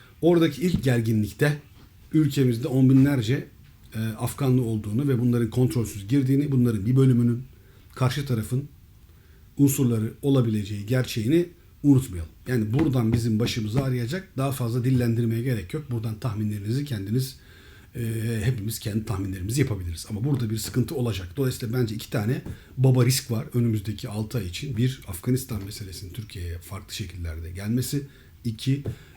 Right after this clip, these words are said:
Merkez Bankası'nın tahminlerin ötesinde erken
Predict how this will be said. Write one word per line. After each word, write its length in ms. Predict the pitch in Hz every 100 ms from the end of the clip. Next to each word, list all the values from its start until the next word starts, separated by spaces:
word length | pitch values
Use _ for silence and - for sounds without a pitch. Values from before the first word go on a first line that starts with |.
| -
Merkez 460 | 110 110 147 120
Bankası'nın 540 | 110 107 107 - 117 131
tahminlerin 540 | 117 107 117 127 135
ötesinde 520 | 113 - - 98 127 147
erken 420 | 101 107 - 135